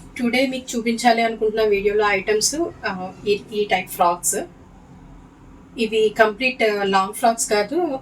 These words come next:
అలాగే కొంచెం మరీ షార్ట్ ఫ్రాక్స్ కాదు, మిడ్లో ఉంటాయి.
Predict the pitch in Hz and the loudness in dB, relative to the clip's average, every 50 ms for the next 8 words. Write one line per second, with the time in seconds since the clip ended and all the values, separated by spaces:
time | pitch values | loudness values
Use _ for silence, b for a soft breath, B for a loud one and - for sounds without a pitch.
0 | - - 202 196 202 196 - 285 - 262 233 214 208 - 220 214 214 208 196 226 | -8 -6 -6 -6 -6 -6 -6 -6 -4 -2 -2 -2 -2 -4 -6 -4 -2 0 0 0
1 | 226 - 240 202 180 180 - - 220 208 208 - - - 175 170 - 277 277 226 | 0 0 0 0 0 -2 -2 -2 -2 0 0 -2 -2 -2 -4 -4 -2 -2 -2 -2
2 | 208 175 180 202 233 233 208 190 175 170 165 160 170 208 339 403 | -2 -2 2 2 2 2 2 0 -2 -2 -4 -2 -2 -2 -2 -2